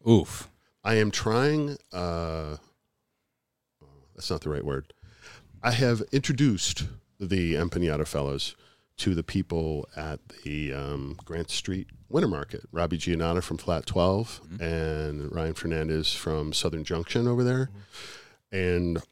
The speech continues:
Speaker 2: hopefully empanadas will be available, uh, this winter at the Grant Street, uh, Winter Market, which is usually, what, Saturday, Sunday.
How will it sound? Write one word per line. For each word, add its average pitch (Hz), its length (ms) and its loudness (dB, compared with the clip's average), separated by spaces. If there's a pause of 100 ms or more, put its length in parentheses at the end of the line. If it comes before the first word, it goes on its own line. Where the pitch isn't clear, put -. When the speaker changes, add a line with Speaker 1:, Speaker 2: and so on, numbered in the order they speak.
(100)
Speaker 2:
hopefully 95 560 0
empanadas 90 760 0
will 85 120 -4
be 90 100 -2
available, 85 760 0 (140)
uh, 76 420 -6
this 80 240 -4
winter 90 320 0
at 92 200 -4
the 87 80 -4
Grant 85 320 -2
Street, 85 400 -2 (600)
uh, 82 220 -4
Winter 139 160 6
Market, 73 260 -6
which - 160 -14
is - 140 -12
usually, 65 300 -14
what, 67 200 -20
Saturday, 65 440 -8
Sunday. 64 460 -4